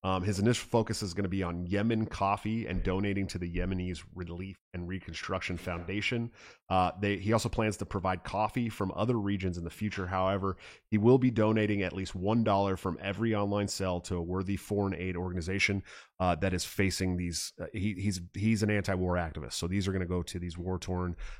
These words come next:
uh, areas, including, like, Yemen and, and I'm sure, um, Somalia and some of these other places like that too. Um, it's small coffee roasting business. He wants to buy raw coffee from countries like, like Yemen, um, sell delicious micro batch roasted coffees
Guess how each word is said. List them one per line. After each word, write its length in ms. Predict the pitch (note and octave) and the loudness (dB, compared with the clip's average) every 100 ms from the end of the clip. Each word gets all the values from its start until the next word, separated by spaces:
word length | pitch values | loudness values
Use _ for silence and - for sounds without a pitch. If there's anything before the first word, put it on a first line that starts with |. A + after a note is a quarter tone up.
| - | -6
uh, 160 | E2+ D#2+ | 0 0
areas, 460 | D#2+ F#2+ F#2 F2+ F2 | 0 0 -2 -2 -4
including, 480 | E2 F#2 F2 F2 - - | -4 -2 0 -2 -6 -12
like, 180 | E2+ D#2+ F2+ | -10 -8 -4
Yemen 480 | F#2 F2+ F2+ F2 | -2 0 -2 0
and, 160 | F2 E2+ | 0 0
and 160 | F2+ F2 | -2 -4
I'm 60 | |
sure, 340 | - F2 E2+ D#2+ - | -4 -4 -4 -6 -8
um, 180 | D#2+ D#2+ | -10 -6
Somalia 600 | G2+ F#2+ F#2 F2+ F2 E2+ | 0 2 2 0 -2 -4
and 80 | E2 | -4
some 140 | F2 | -6
of 80 | E2+ | -6
these 140 | E2 | -6
other 140 | E2+ D#2+ | -6 -6
places 360 | F2 E2+ D#2+ | -8 -6 -4
like 140 | E2 - | -4 -4
that 180 | D#2+ | -8
too. 340 | - B2+ A#2 A2 - - _ - | -2 0 0 -2 -8 -20 _ -4
Um, 260 | F2+ E2+ | -2 -2
it's 160 | F2+ - | -4 -4
small 340 | - B2 B2 | 2 6 6
coffee 340 | A#2+ A#2+ G2+ G2 | 6 2 2 0
roasting 380 | G2 F#2+ F#2 E2+ | -2 -2 -4 -4
business. 400 | F#2+ F2+ F2 - | -4 -4 -6 -4
He 80 | |
wants 200 | F#2+ G2 | -4 -4
to 60 | F#2 | -4
buy 140 | F#2 | -4
raw 260 | F2 F#2 G2 | -2 0 -2
coffee 360 | - F#2+ F#2 F#2 | 0 -2 -2 -4
from 180 | - F2+ | -8 -8
countries 400 | F#2+ F#2 F#2 F2 | -6 -6 -8 -8
like, 140 | F2 _ - | -10 _ -8
like 220 | F#2 F#2 | -8 -4
Yemen, 360 | F2+ E2+ E2+ E2+ _ _ - | -6 -4 -6 -10 _ _ -8
um, 160 | F2 E2 | -6 -4
sell 300 | - G2 F#2+ | 0 0 0
delicious 520 | F2 F#2 G2+ G2 F2+ | -2 -2 -2 -4 -6
micro 240 | G2 F#2+ | -6 -4
batch 300 | F2+ F#2+ F#2 | -4 -4 -4
roasted 320 | F#2+ F#2+ - - | -4 -6 -6 -6
coffees 540 | F#2+ F2+ F#2 F2+ | -4 -4 -4 -8